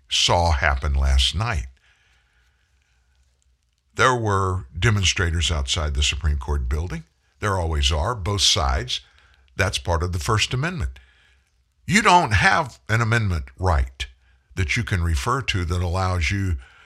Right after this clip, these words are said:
to get together and demonstrate and those demonstrations turn violent. You don't have that right.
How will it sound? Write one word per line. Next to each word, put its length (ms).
to 240
get 220
together 480
and 140
demonstrate 720
and 160
those 180
demonstrations 840
turn 340
violent. 520
You 100
don't 200
have 240
that 220
right. 260